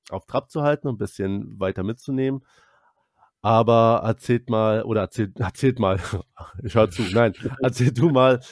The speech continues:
Speaker 1: was ist denn jetzt die Zukunft oder wo, ähm, wo siehst du jetzt die, in Zukunft die Motivation Bros?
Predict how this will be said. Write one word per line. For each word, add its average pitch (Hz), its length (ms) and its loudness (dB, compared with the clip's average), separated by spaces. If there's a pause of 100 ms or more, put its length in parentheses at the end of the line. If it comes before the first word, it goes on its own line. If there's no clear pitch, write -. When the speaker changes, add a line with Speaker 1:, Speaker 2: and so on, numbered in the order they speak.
(200)
Speaker 1:
was 117 160 0
ist 113 120 -8
denn 113 80 0
jetzt 110 160 0
die 101 80 -10
Zukunft - 560 2
oder 101 300 6
wo, 95 280 -6
ähm, 101 380 2
wo 107 200 0
siehst 101 220 -8
du 107 40 0
jetzt 98 160 -2
die, 110 160 -4
in 113 140 0
Zukunft - 380 -8
die 104 60 2
Motivation 95 560 -2
Bros? 104 440 -4